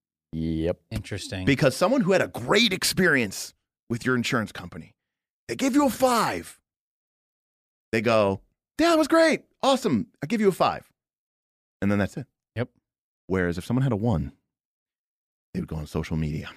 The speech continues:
Speaker 2: Oh,
Speaker 3: They
Speaker 2: yeah.
Speaker 3: would go on Twitter. They would go on Facebook. They would go on Instagram. They would tell everybody they know, "Let me tell you about how fucking awful this fucking company is." They would sh-, actively go out of their way
Speaker 1: Right.
Speaker 3: to shit talk your company. The net negative effect of a one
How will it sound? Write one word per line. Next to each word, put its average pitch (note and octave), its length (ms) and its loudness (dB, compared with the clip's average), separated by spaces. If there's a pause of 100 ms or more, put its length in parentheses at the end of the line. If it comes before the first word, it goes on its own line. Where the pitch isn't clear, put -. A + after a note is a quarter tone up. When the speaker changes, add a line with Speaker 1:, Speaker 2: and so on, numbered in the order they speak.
Speaker 2:
Oh, A2+ 140 2
Speaker 3:
They A#2+ 100 4
Speaker 2:
yeah. G2 60 4
Speaker 3:
would F#2+ 100 2
go G2 80 2
on G2 80 4
Twitter. F2 200 0
They D#2+ 100 0
would E2+ 100 -2
go F#2 60 2
on F2+ 80 0
Facebook. - 400 0
They D#2+ 80 0
would E2+ 100 0
go F2+ 60 2
on F#2 60 2
Instagram. D#2 280 -4
They D#2 60 -2
would D#2 100 -4
tell F#2+ 120 0
everybody G2+ 240 2
they F2+ 120 0
know, E2 100 -2
"Let F#2+ 160 0
me D3 60 0
tell A#2+ 160 -2
you F#2 80 2
about D#2+ 160 -2
how D#2+ 80 -4
fucking G#2 400 0
awful E2+ 420 -4 (360)
this E2+ 120 -4
fucking F#2 340 -4
company E2 360 -4
is." - 260 -16 (280)
They A2 200 4
would G2 320 0
sh-, - 240 0 (180)
actively B2+ 500 4
go A#2+ 200 2
out A#2 180 4
of C#3+ 100 2
their C#3 160 6
way A2 280 4
Speaker 1:
Right. E2 220 2 (300)
Speaker 3:
to A2+ 140 2
shit - 400 0
talk F2+ 460 -4 (160)
your F#2+ 280 2
company. - 480 -4 (320)
The G2+ 120 4
net G2+ 440 2
negative A#2+ 640 4
effect F2+ 380 -4
of E2 100 -2
a F#2+ 60 -2
one G2 580 2